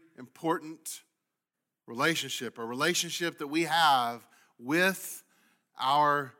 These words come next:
Creator. That is not hyperbole. That is not an overstatement. Our meaning for life, our meaning in life is directly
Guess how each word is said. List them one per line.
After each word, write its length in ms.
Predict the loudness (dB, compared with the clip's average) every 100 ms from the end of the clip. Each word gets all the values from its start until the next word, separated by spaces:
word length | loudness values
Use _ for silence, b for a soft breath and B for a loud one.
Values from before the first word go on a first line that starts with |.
| _ _
Creator. 680 | -10 -2 2 4 2 0 -4 -8
That 180 | -6 -6
is 180 | -6
not 380 | -4 -2 -2 -4 b b -10
hyperbole. 760 | -10 0 2 4 4 2 0
That 180 | -2 -4
is 120 | -4
not 300 | -2 -2 -2 b b
an 120 | -8 -2
overstatement. 720 | 0 -2 0 -2 0 -4 -6 -8
Our 640 | 2 6 8 8 4 0 -6 b b b b b -12
meaning 680 | 0 2 2 0 -2 -6 -14 _
for 760 | -20 -4 0 2 6 4 4 -4 _ _
life, 800 | -6 4 6 6 4 -6 -18 -20 _ _ _ _ _ _ _ _
our 160 | -2 0
meaning 540 | 2 2 2 -2 -6 -12 -8
in 500 | 0 2 2 -2 -6 -14 _ _ -8
life 540 | 6 8 8 4 -6 -10
is 260 | -10 -8
directly 1000 | -6 -4 0 2 2 -2 -4 -2 -2 -8